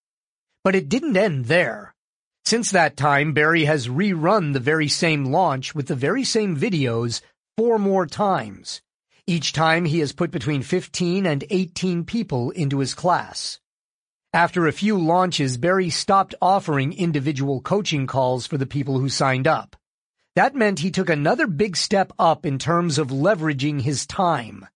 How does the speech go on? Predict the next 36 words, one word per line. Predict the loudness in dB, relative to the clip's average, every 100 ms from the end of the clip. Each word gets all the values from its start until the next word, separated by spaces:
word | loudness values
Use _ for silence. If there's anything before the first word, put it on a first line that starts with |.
| _ _ _ _ _
He | -2
reduced | 2 2 2 0 0
his | -2 -2
price | 2 2 2 0
to | -2
nine | 2 2 2
hundred | 0 0 0 0
ninety-seven | 0 0 0 0 2 2 0
dollars | 2 4 4 0 0
when | -2
he | -2
did | 0 0 0
this, | -6 -4 -6 -8 -20 -4
but | 0
it | 2
meant | 2 2 2
that | 0 -2 -2
each | -2 -2
additional | -2 0 0 0 -2 -2
sale | -2 0 2 2 0 -4 -10 _
took | -4 -2
absolutely | 2 2 2 -2 0 -2 -2 -2
no | 0 2 2
extra | 2 0 -2 -4
time | -2 0 0 -2
to | -4
fulfill. | -4 -2 -2 0 0 0 -6 -16 _ _ _ _ _ _ -4
He | 0
was | 0 2
now | 4
making | 4 2 2 0
sales | 0 2 4 2 0 -2
for | -2 0
no | 0 2 2
extra | 0 -2 -2 -2 -2
work. | 0 0 -2 -6 -20